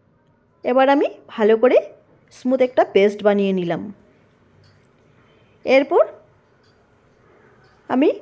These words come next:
স্টোভের উপর কড়াই বসিয়ে তাতে দিয়ে দিলাম সর্ষের তেল, আর সামান্য একটু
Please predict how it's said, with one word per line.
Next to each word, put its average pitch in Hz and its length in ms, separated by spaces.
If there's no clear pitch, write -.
স্টোভের 262 460
উপর 285 220
কড়াই 285 300
বসিয়ে 294 320
তাতে 240 300
দিয়ে 254 180
দিলাম 285 260
সর্ষের 247 540
তেল, 311 160
আর 240 160
সামান্য 254 460
একটু 277 260